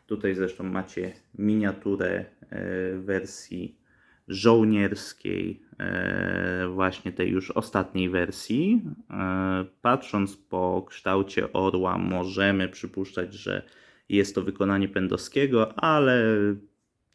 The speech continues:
tutaj zostawiłbym to jednak jako duże niedomówienie, ponieważ, e, wymagałoby to posiadania, e, miniaturki Pendowskiego do porównania. No i wróćmy sobie na chwilę do tych sztandarów, ponieważ, e, te sztandary są tutaj rzeczą bardzo istotną.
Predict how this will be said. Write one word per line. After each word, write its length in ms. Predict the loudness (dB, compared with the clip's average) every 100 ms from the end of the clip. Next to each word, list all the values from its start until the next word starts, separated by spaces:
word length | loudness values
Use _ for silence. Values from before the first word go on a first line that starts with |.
| -2
tutaj 600 | -2 2 2 2 0 -4
zostawiłbym 680 | -2 0 0 0 0 0 -2
to 100 | 0
jednak 320 | 0 0 -2
jako 200 | -2 -2
duże 340 | 0 2 2 0
niedomówienie, 680 | 0 -2 -2 -2 -2 -2 -6
ponieważ, 680 | -10 -10 -8 -10 -12 -20 _ _ _ _ -8
e, 280 | -2 0 2
wymagałoby 720 | 2 2 4 4 4 4 -2
to 400 | -4 -4 -4 -8 -12
posiadania, 880 | -8 -2 0 2 2 2 0 -2 -6 -8
e, 380 | -2 0 0 0
miniaturki 560 | 0 0 -2 -6 -6
Pendowskiego 600 | -6 -2 -4 -4 -4 -4
do 100 | -4
porównania. 800 | -4 -2 -2 -4 -2 -2 -2 -4 -10 _ _ _ _ _ _ _ _ _ _ _ -20 -20 -20 -12 -2
No 120 | 2
i 60 | 4
wróćmy 320 | 2 -2 0
sobie 200 | 2 2
na 100 | 2
chwilę 220 | 2 0
do 120 | 0
tych 180 | -6 -6
sztandarów, 460 | 0 4 4 4 0
ponieważ, 540 | -4 -4 -4 -6 -4
e, 500 | 0 2 2 2 2 2
te 120 | -2
sztandary 540 | -2 0 2 4 2
są 200 | 2 -2
tutaj 280 | -2 0 0
rzeczą 320 | 0 -2 0
bardzo 260 | 0 2 0
istotną. 500 | 0 -2 -4 -4